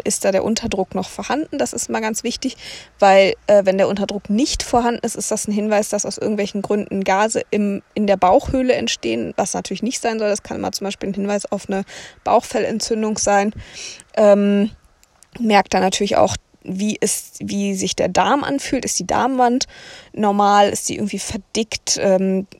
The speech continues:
zeigt die Kuh in irgendeiner Weise Schmerzäußerungen, wenn ich da im Darm bin? Das sollte ja normalerweise auch nicht der Fall sein. Ähm,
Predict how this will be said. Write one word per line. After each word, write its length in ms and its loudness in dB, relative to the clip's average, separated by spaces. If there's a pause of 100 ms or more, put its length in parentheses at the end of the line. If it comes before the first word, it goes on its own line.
(200)
zeigt 300 0
die 80 -6
Kuh 240 -2
in 80 0
irgendeiner 380 0
Weise 240 2
Schmerzäußerungen, 920 0
wenn 120 0
ich 140 -4
da 180 0
im 120 -2
Darm 260 0
bin? 120 -2
Das 140 -4
sollte 220 0
ja 40 2
normalerweise 500 0
auch 80 -2
nicht 180 -2
der 100 -2
Fall 280 2
sein. 220 6 (880)
Ähm, 460 6